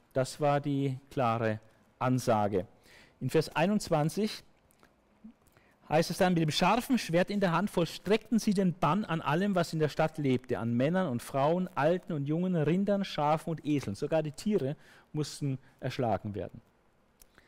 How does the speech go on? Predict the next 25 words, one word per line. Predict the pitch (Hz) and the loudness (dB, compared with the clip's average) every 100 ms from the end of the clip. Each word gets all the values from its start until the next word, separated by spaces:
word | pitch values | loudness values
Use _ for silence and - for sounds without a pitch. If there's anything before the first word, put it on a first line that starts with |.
| _ _ _ _ _ _ _ _ _ _ _ - | _ _ _ _ _ _ _ _ _ _ _ -12
Dieser | 135 131 113 - - - _ _ | -4 -2 -2 -10 -20 -20 _ _
hundertprozentige | 160 143 147 - 139 127 120 | -4 -2 -4 -2 -2 0 -2
Bann, | - 117 160 | 0 -2 -2
alles | - 143 165 - | -4 -4 -4 -4
was | 139 - | -6 -4
lebt, | 123 151 - | -2 -2 -4
muss | - 131 - | -8 -8 -8
erschlagen | 117 117 117 117 | -10 -8 -8 -8
werden. | 98 107 208 - _ - - - - - _ _ _ | -10 -8 -10 -12 _ -20 -20 -20 -20 -20 _ _ _
Und, | 160 160 165 - | 2 4 2 -2
äh, | 156 151 | -2 0
Vers | 147 165 - | 0 0 -2
vierundzwanzig, | - 214 214 - 135 120 127 170 233 - - _ _ _ - - - _ | -4 0 0 0 0 0 0 -2 -6 -8 -16 _ _ _ -18 -18 -20 _
„Dann | - 214 233 | 2 4 4
wurde | 190 185 | 4 2
die | 170 | 0
ganze | 165 170 202 | 0 0 2
Stadt | 220 - 170 | 0 2 2
niedergebrannt.“ | 160 226 233 156 143 - 101 170 - - _ _ _ _ _ _ | 4 4 6 2 0 0 0 -2 -6 -16 _ _ _ _ _ _
Also | - 123 | -10 -8
die | 131 | -8
Stadt | - 143 | -4 -4
musste | 151 143 131 | -4 -6 -4
auch | 127 | -4
praktisch | 123 120 - | -6 -8 -14